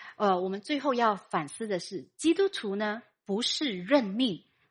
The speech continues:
而是顺命的。啊，这个就是彼得前书告诉我们：我们不是要认命的，我们是要做顺命的儿女。所以这个彼得前书第一章，我们，呃，我们来看第十三节。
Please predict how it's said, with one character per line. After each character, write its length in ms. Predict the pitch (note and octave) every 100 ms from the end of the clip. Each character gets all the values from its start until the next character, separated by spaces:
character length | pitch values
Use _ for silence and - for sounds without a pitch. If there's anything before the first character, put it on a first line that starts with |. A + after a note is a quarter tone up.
| _ -
而 220 | F#3+ A#3
是 420 | - D#4+ C4 -
顺 440 | - - - D#4+ G#3+
命 360 | F3+ A#3+ E3+
的。 160 | D#3+ - - _ _ _ _
啊， 140 | - E3
这 140 | G3+
个 80 | C4+
就 100 | C4
是 140 | A#3+
彼 160 | B3 F#3
得 140 | G3
前 260 | G#3 G3+ F#3
书 120 | A3
告 180 | G#3+ G#3
诉 120 | F#3+
我 60 | F#3
们： 160 | D#3+ F#3+
我 80 |
们 140 | A#3+ D#4+
不 100 | E4+
是 80 | G4
要 100 | F4
认 220 | D4 D#4+
命 220 | D#4 G3
的， 100 | D3+ - -
我 120 | A3+
们 120 | C#4
是 100 | F4
要 140 | E4
做 300 | C4+ - B3
顺 400 | G#3 - - F4+
命 480 | A#3 F#3+ A3+ C#4+ G3+
的 140 | F3+ D#3+ -
儿 160 | F3
女。 280 | G3+ F#3+ D3+ _ - - _ -
所 160 | C4
以 100 | C4+
这 140 | A3+ C4+
个 320 | B3+ G#3 -
彼 100 | G#3+
得 120 | A#3+
前 240 | - A#3+ A#3
书 140 | C#4
第 100 | C4+
一 160 | B3 C4
章， 320 | C4 C#4 C#4+ _
我 100 | -
们， 300 | G3 G3+ B3 - _
呃， 220 | - G3 G3+
我 60 |
们 140 | G#3 A3
来 100 | G#3
看 160 | B3+
第 100 | A3
十 140 | G#3+ F#3
三 240 | A#3 A#3
节。 280 | - D#3+